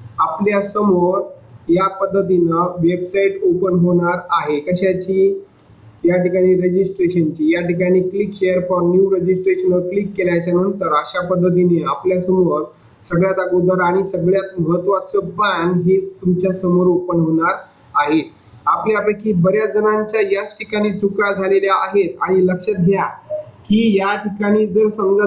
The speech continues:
तुम्ही काही चुका केल्या तर त्या तुमच्या भविष्यात देखील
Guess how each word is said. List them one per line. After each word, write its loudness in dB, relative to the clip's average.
तुम्ही 2
काही 2
चुका -2
केल्या -2
तर -2
त्या 0
तुमच्या -2
भविष्यात -2
देखील 0